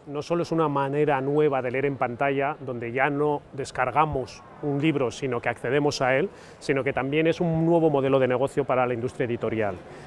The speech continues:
Este nuevo modelo de negocio va a permitir hacer un montón de servicios alrededor del contenido y ingresar de, a través de ellos,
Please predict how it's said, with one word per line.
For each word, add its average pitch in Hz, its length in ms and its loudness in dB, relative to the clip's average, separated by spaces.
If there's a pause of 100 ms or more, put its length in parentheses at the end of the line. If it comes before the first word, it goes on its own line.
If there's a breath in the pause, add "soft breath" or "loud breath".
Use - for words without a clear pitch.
Este 135 240 2
nuevo 165 220 10
modelo 165 320 10
de 151 100 8
negocio 175 460 6
va 156 80 8
a 135 40 0
permitir 139 480 2 (440 loud breath)
hacer 156 340 6
un 151 100 6
montón 151 360 8
de 151 80 10
servicios 135 580 4
alrededor 135 400 6
del 147 140 6
contenido 139 560 2
y 120 80 0
ingresar 123 480 2
de, 139 260 2
a 127 80 0
través 123 320 2
de 165 120 6
ellos, 175 360 0